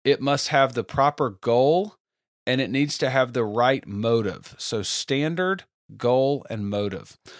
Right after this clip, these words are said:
So the standard would be God's law. The goal would be God's glory. And then the motive for someone who's doing a, a righteous, good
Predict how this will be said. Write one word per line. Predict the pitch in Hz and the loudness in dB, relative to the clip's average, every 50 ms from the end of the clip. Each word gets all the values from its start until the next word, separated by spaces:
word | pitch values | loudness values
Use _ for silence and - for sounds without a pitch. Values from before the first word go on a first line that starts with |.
| - _ | -20 _
So | - - - 151 147 | -8 0 2 2 2
the | 135 143 135 | 2 0 -2
standard | - - - - 202 233 247 196 127 107 117 127 127 | -2 -2 -2 -2 -2 0 0 0 0 0 0 0 -2
would | 120 143 135 107 | -4 -4 -4 -2
be | 95 120 120 117 127 135 - - | -2 -2 -2 -2 -2 -4 -6 -2
God's | - 107 104 110 117 117 113 | 0 2 2 2 0 0 -2
law. | 127 143 165 170 120 92 92 - _ - - - - - - - _ | 2 2 4 4 2 0 -4 -10 _ -20 -20 -20 -20 -20 -20 -20 _
The | - 127 143 139 | -4 -2 -2 -2
goal | 123 107 - 135 160 202 208 170 117 113 117 117 | -2 0 2 4 6 6 6 6 4 2 2 0
would | 127 135 127 107 | 0 -2 -2 -2
be | 95 123 123 123 120 | -2 -2 -2 -2 -2
God's | 110 117 113 117 120 120 120 117 - | -2 -2 0 2 2 2 0 -2 -6
glory. | - 110 - 127 120 123 143 165 175 127 92 73 67 71 - - - | -12 -10 -8 -6 -2 -2 0 2 2 0 0 -2 -10 -16 -18 -16 -6
And | - 131 131 127 | -4 -2 0 0
then | 139 139 135 | 0 0 0
the | 127 127 | 0 0
motive | 113 107 107 117 135 156 208 233 196 131 95 98 110 135 - - - - | 0 0 0 2 4 4 4 4 4 2 0 0 -2 -4 -4 -10 -10 -10
for | - 135 120 | -6 -4 -4
someone | - - 151 156 156 151 143 | -2 -2 -2 0 2 0 0
who's | 135 131 127 107 | 0 0 -2 -4
doing | - 139 135 131 131 123 | -4 -2 0 0 0 0
a, | 117 110 104 101 | -2 -2 -2 -4
a | - - 107 | -4 -4 -6
righteous, | 98 92 95 104 117 131 151 156 - - 170 156 147 - - - - _ _ _ _ _ _ - | -6 -6 -4 -2 0 2 2 0 0 0 0 0 0 -2 -4 -6 -10 _ _ _ _ _ _ -6
good | - 127 139 151 156 143 | -2 0 2 2 0 0